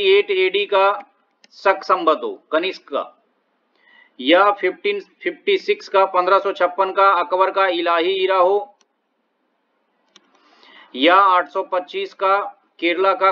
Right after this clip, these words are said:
कोल्लम हो, छह सौ छह का एडी का हर्षवर्धन का ईरा, हर्षा ईरा हो।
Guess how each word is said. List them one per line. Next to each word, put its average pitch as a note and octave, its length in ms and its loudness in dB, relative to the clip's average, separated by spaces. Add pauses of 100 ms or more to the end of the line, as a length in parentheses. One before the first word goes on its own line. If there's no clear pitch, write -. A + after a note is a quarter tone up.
कोल्लम F3 360 0
हो, A#2+ 220 -8 (2500)
छह E3 220 2
सौ G3 220 2
छह G3 300 2
का G3 200 2 (500)
एडी E3 300 -2
का F#3+ 200 0 (280)
हर्षवर्धन F3 680 -2
का F#3+ 140 -4
ईरा, F#3+ 280 0
हर्षा E3+ 380 -2
ईरा F#3+ 220 0
हो। F#3+ 340 -2